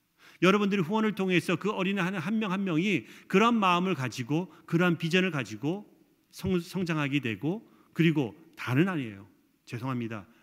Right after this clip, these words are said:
백 프로 저희가 할 수는 없어요. 팔십 프로 정도까지도 힘들 거예요. 그러나 그래도 몇 명은, 그래도 몇십 명은 정말 이러한 어린이들로 서-, 아, 성인으로 성장이 되면서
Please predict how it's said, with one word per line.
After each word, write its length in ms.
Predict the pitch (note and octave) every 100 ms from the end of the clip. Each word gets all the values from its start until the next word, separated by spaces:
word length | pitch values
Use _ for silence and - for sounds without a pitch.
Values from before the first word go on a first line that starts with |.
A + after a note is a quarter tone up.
| -
백 160 | B2+ -
프로 160 | D#3+
저희가 220 | C#3+ A#2+
할 80 | A#2
수는 180 | - C#3
없어요. 380 | G#2 - A2 F#2 _ _ _ _
팔십 300 | - E3+ -
프로 120 | F#3
정도까지도 480 | E3 D3+ C#3+ A#2+ C#3
힘들 240 | F3+ E3
거예요. 340 | D#3+ A#2+ G2+ F#2+ _ _ _ _ _ _ _ _ _ _ _
그러나 500 | - C3+ B2+ A#2+ F#2 _ _ _ -
그래도 480 | C#3 C3+ D#3+ E3 D#3 - _ _ -
몇 160 | A#2
명은, 380 | A2 G#2+ F#2 F#2 _ _ _ -
그래도 500 | D3+ D3 D3+ E3+ E3 -
몇십 380 | A#2+ A#2 - B2+
명은 320 | G#2 F#2 F2 _ _ _
정말 340 | B2+ B2 B2
이러한 500 | F3 D#3+ F3+ F3+ F3 - - - _ -
어린이들로 680 | B2+ B2+ A2 G#2+ A#2 D3 - _ _ _ _ _
서-, 220 | - G3
아, 180 | C3 A#2+
성인으로 760 | D#3+ E3+ C#3+ A2 B2+ E3 - -
성장이 440 | D#3+ D#3+ D3 D3
되면서 580 | B2 G#2 G2 F#2+ B2